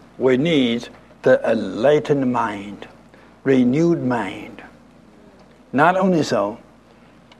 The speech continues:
to understand the Bible, we have to learn to know all the heavenly, spiritual,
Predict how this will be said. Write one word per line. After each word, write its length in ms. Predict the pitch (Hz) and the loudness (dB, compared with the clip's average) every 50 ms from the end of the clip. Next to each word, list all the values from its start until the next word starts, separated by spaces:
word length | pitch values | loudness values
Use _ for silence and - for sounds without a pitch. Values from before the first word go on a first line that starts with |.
| _ - - - | _ -20 -8 -2
to 260 | - 135 135 127 - | 0 2 2 2 4
understand 680 | 160 202 220 226 226 220 202 - - - 175 165 156 | 4 6 6 6 6 4 4 2 0 0 2 2 4
the 60 | 139 127 | 2 4
Bible, 720 | 117 147 147 139 127 113 113 107 101 107 113 113 123 123 - - - - - - | 4 4 4 4 2 2 2 2 4 4 2 2 0 -4 -12 -14 -20 -20 -6 0
we 80 | - | 2
have 120 | 135 131 - | 2 2 4
to 100 | 139 120 | 2 2
learn 520 | 113 127 147 165 175 170 175 170 151 139 | 4 4 4 6 6 4 2 2 -2 -2
to 200 | - - - 120 | -2 0 0 2
know 680 | 123 123 131 143 160 151 147 170 135 107 95 82 - - - - - - - - - | 2 2 2 2 2 2 2 2 2 2 0 -2 -4 -8 -14 -20 -20 -20 -20 -10 -2
all 600 | - - 135 156 165 175 180 180 180 175 175 175 | 2 4 6 6 8 8 8 8 8 8 6 6
the 380 | 165 147 135 127 113 101 101 - - - - - _ _ _ _ _ | 4 2 2 0 0 -4 -8 -12 -18 -20 -20 -20 _ _ _ _ _
heavenly, 960 | - - - 160 160 160 160 - 156 147 139 139 139 135 139 143 143 135 135 139 - - - - - - | -12 -2 2 2 2 4 4 2 2 2 2 2 2 2 2 0 -2 -4 -6 -10 -16 -20 -20 -20 -20 -20
spiritual, 1040 | - - - - - 160 160 160 151 139 - - 143 131 131 139 131 131 143 151 - | -20 -18 -8 -2 2 4 4 4 4 2 2 2 2 2 2 0 0 -2 -4 -6 -8